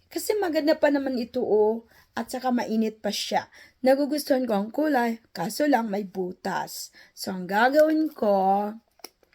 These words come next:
kakamayin ko yan. A-, ang butas, hindi niyo makikita mamaya. So, I try my best na tatahiin ko ito at alisin ko yung butas.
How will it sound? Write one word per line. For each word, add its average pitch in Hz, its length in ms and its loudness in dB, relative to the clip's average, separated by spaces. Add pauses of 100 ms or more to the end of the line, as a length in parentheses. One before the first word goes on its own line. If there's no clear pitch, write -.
(880)
kakamayin 254 480 -2
ko 269 80 -2
yan. 202 560 -4 (1400)
A-, - 240 -2 (160)
ang 277 160 4
butas, 240 480 2
hindi 214 320 -2
niyo 214 320 -4
makikita 196 800 -6
mamaya. 185 720 -8 (320)
So, - 160 -4
I 202 160 0
try 226 160 -2
my 254 160 0
best 208 480 -4
na 202 400 2 (320)
tatahiin 254 640 -2
ko 240 80 0
ito 233 240 -4
at - 160 -2 (320)
alisin 233 320 -4
ko 220 160 -6
yung 214 160 -6
butas. - 640 -10